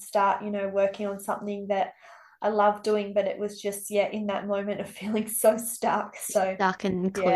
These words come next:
Speaker 2: clueless. Yeah.
Speaker 1: It's just
Speaker 2: Yeah.
Speaker 1: finding, like, that,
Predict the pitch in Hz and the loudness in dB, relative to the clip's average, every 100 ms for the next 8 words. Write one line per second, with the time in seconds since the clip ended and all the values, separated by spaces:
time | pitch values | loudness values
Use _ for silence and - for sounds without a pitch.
0 | 180 180 185 - - - 208 180 170 170 | 4 2 0 -4 -6 0 2 4 2 2
1 | 180 175 - _ _ _ _ _ _ - | 0 -2 -12 _ _ _ _ _ _ 6
2 | 254 262 262 254 240 214 208 208 202 202 | 10 10 10 8 6 4 2 0 0 2
3 | 202 208 208 202 208 - - | 0 2 0 2 2 2 0